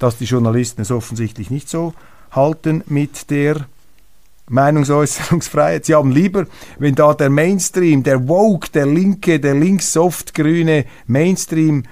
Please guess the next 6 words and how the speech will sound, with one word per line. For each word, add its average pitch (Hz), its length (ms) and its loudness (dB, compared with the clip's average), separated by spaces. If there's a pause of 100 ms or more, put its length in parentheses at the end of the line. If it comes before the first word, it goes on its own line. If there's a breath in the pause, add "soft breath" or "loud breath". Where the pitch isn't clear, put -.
(340 loud breath)
ähm, 135 300 0
dieses 120 320 -4
Twitter 208 320 -2
kontrolliert. 214 600 -4 (240 loud breath)
Und 120 160 -12
das, - 220 -6